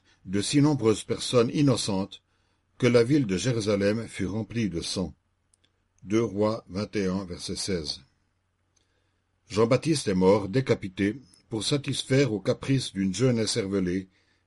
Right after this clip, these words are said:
et de sa mère animée de vengeance. Étienne a été lapidé et Jacques mis à mort lors de violentes persécutions contre l'Église naissante.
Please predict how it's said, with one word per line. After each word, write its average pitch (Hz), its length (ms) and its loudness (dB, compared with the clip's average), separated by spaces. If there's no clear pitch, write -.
et 104 100 0
de 104 140 4
sa 113 160 0
mère 117 380 2
animée 110 440 2
de 101 80 -2
vengeance. 95 720 -6
Étienne 160 400 4
a 127 80 2
été 110 200 -2
lapidé 104 560 -2
et 117 120 2
Jacques 123 320 2
mis 127 200 2
à 123 60 2
mort 101 540 0
lors 107 240 -2
de 98 100 -2
violentes 110 460 -2
persécutions 110 840 -4
contre 101 320 -4
l'Église 98 540 -2
naissante. 95 580 -6